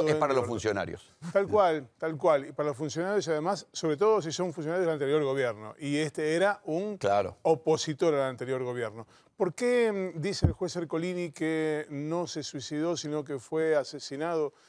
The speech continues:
Speaker 2: el fiscal Alberto Nisman? Porque si quería suicidarse, se hubiera tirado del decimotercer piso.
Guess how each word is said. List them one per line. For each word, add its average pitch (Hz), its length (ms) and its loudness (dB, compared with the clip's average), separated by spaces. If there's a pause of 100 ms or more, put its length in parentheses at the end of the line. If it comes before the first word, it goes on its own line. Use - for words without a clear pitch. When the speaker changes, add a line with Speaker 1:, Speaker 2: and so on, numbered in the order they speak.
(140)
Speaker 2:
el 156 120 -2
fiscal 165 320 4
Alberto 160 280 0
Nisman? 156 380 -4 (480)
Porque 156 240 -6
si - 140 -6
quería 196 280 2
suicidarse, 190 540 -2
se 165 160 -6
hubiera 160 200 4
tirado 156 360 0
del 131 140 -8
decimotercer 135 720 -8
piso. - 300 -6